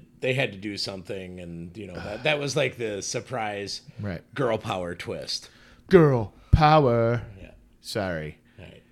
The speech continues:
Speaker 1: Don't
Speaker 2: Sorry.
Speaker 1: get all crazy.
Speaker 2: Don't
Speaker 1: We
Speaker 2: get
Speaker 1: don't,
Speaker 2: all
Speaker 1: we don't wanna
Speaker 2: crazy.
Speaker 1: be insulting.
Speaker 2: We're not insulting you.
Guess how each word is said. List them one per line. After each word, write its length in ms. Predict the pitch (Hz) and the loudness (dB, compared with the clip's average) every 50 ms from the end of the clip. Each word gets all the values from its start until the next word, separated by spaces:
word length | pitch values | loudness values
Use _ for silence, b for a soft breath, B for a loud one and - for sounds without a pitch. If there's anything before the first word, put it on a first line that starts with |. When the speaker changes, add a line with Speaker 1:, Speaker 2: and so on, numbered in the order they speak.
| _ _ - | _ _ -4
Speaker 1:
Don't 120 | - 135 135 | -2 0 2
Speaker 2:
Sorry. 120 | 143 160 | 4 4
Speaker 1:
get 40 | 160 | 6
all 160 | 160 160 160 151 | 6 6 4 4
crazy. 420 | - - 151 123 117 107 98 98 | 2 2 2 2 2 0 0 0
Speaker 2:
Don't 120 | 98 120 113 | 2 2 2
Speaker 1:
We 60 | 110 | 4
Speaker 2:
get 60 | 117 | 4
Speaker 1:
don't, 100 | 127 127 139 | 4 4 6
Speaker 2:
all 40 | 135 | 6
Speaker 1:
we 80 | 147 165 | 8 8
don't 120 | 175 185 | 10 10
wanna 160 | 202 202 202 | 10 10 8
Speaker 2:
crazy. 120 | 190 208 196 | 8 8 8
Speaker 1:
be 40 | |
insulting. 680 | 196 190 - - 170 147 131 127 - 117 101 92 92 98 - - | 8 6 6 4 4 6 4 2 0 -4 -6 -6 -8 -12 -12 -8
Speaker 2:
We're 100 | 104 113 | -4 0
not 160 | 127 131 143 170 | 2 2 2 2
insulting 540 | 160 - - 165 156 160 151 - 156 156 | 2 4 6 8 8 8 6 4 4 4
you. 300 | 156 156 151 156 160 160 | 6 6 6 6 4 2